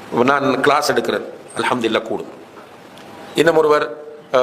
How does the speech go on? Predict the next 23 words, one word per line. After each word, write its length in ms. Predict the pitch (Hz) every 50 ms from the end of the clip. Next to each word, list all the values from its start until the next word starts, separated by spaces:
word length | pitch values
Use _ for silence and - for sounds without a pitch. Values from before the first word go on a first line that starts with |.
| 127 127 123 123 123 123 127
ஃபேமிலியை 340 | 123 135 135 139 147 143 131
கூட்டு 180 | 120 120 110 113
ஹாஸ்பிட்டலுக்கு 260 | 117 117 - - 120
போறார், 460 | 123 117 107 - 107 101 95 - -
கூடும். 380 | - - 131 120 101 - - - - - -
இன்னும் 180 | - 147 151 147
ஒருவர் 400 | 147 147 143 147 151 - - - - - - - -
ஒரு 120 | 135 127
முக்கியமான 440 | 131 127 123 - 156 139 135 131 120
தேவைக்காக 520 | - - 131 131 127 123 - 120 120 113 117
வேண்டி 400 | 117 117 110 113 135 156 - - - - - - - - - - - - - - - -
போறார், 340 | 143 139 127 120 131 139 -
இஷாக்கு 320 | - - 135 120 117 -
பிறகு 180 | - - 135 -
கூடும், 280 | - 165 160 120 101
அனுமதிக்கப்பட்டிருக்கிறது. 840 | 107 120 135 135 123 120 120 117 120 - 110 110 107 - 104 104 104 - - - - - - - - - -
ஆனால் 260 | 123 139 185 196 185
நாம் 280 | 147 147 175 196 247 247
என்ன 160 | 247 226 220
செய்கிறோம்? 380 | - - 160 - - 90 - - - - - - - - - - - - - - - - - - - - - - - - - - - - - - - - - - - - - - - - - - - - - - -
இஷாக்கு 160 | 135 135 -
பிறகுள்ள 640 | 180 185 180 180 180 - 165 151 143 123 131 127 120
நேரத்தை 800 | 104 113 131 135 123 123 - - - 165 202 233 - - - -